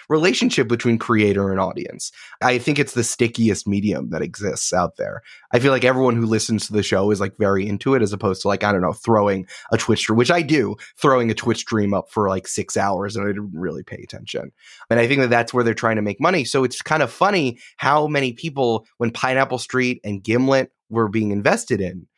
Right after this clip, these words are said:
and what's happening with, like, Pushkin and Malcolm Gladwell making his own podcasting company, and these, like, prestigious podcasts being known as the types of podcasts. It's like, but that's very funny. You gotta invest so much money into six episodes.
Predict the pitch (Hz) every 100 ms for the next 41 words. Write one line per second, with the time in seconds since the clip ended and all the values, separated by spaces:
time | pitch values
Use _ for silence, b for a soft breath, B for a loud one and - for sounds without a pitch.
0 | b 127 113 104 117 - 113 107 101 95
1 | 104 - - 151 - 147 139 135 B B
2 | 110 107 107 117 110 113 101 113 117 117
3 | 117 113 107 117 110 110 104 - 135 -
4 | 127 - 123 113 120 113 110 104 - B
5 | 123 120 120 120 107 - 120 - - 131
6 | 131 131 - - 135 156 117 98 - -
7 | 117 107 101 107 117 110 98 92 117 123
8 | 123 117 B B - 123 107 92 175 269
9 | - 92 92 - B B B 165 190 -
10 | _ _ _ - 165 160 190 190 147 160
11 | 165 143 180 180 147 123 123 123 120 117
12 | 123 - - 135 151 165 151 135 135 160
13 | 131 107 110 110 117 104 - - 147 156
14 | - - 147 170 117 - 98 67 - -